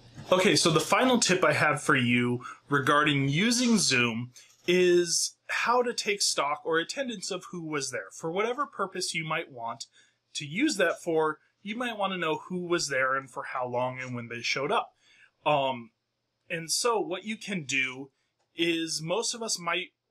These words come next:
want might be asking students to type their name in chat,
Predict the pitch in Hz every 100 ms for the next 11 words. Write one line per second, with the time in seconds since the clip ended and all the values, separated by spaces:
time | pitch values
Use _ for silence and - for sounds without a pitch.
0 | _ _ 156 165 165 - _ - - _
1 | _ - 165 170 175 170 - 165 - 180
2 | 165 - 175 170 165 156 - - - -
3 | - 196 185 180 175 165 170 160 147 -
4 | 175 165 170